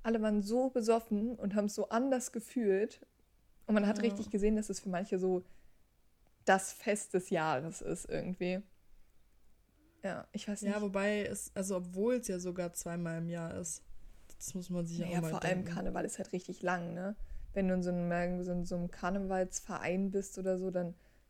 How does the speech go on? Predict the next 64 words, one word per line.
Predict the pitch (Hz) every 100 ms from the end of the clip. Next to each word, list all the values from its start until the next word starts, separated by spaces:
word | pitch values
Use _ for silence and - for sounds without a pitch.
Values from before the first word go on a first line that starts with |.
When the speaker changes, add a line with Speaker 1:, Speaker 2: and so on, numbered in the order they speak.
| _ _
Speaker 1:
säufst | 185 180 180 202 -
du | 190
halt | 185 175
für | 196
eine | 175 175
Woche | 185 -
lang | 170 170 175
durch | 196 196 190 208 -
und | - 180 185
machst | 170 180 -
halt | 185
Speaker 2:
Ja, | 185 185
aber | 190
Speaker 1:
wirklich | 196
Speaker 2:
das | 202
ist | 208
ja | 202 190
nur | 190
das | 180 185 185
im | 175
Februar. | 175 175 175 165 165 156
Am | 165
elften | 175 170 -
elften | 170 165 170
ist | 165
es | 170 -
ja | 160
nicht | 165 -
so. | 170 170 -
Speaker 1:
Ja, | 185
ja, | 180 175
das | 180 190
ist | 196
ja | 180
nur | 175
dieses, | 165 165
das | - 156
ist | 175
ja | 165
nur | 160
das | 151 -
erste. | - 156 - -
Ja, | 180 196 196
aber | 180
d-, | 170 -
im | 175 180
Februar | - 202 175
ist | 180
halt | 180 180
das | -
Krasse. | - 175 - 165 - _ _ _
Das | -
elfte | 180 -
elfte | 175 180
ist | 185 196
ja |
so | 180
Speaker 2:
Ja. | 175
Speaker 1:
dieses | 165 165 - - - - - - - - -
Vorglühen | 175 165 165 156 180 165 165 175 175
sozusagen, | 170 - 180 175
dieses | 160 160
drauf | - 151 -
freuen. | - 160 160 185